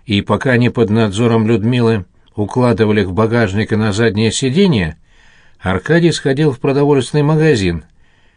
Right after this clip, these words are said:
Вернулся с двумя большими сумками, из которых выглядывали горлышки шампанского, коньяка, вина.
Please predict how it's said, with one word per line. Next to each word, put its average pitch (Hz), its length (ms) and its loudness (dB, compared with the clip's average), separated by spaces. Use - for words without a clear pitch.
Вернулся 123 600 0
с 101 80 -2
двумя 120 320 2
большими 120 480 0
сумками, 175 640 0
из 95 260 -2
которых 143 420 0
выглядывали 131 800 0
горлышки 110 640 0
шампанского, 110 920 -2
коньяка, 101 680 -2
вина. 110 480 -2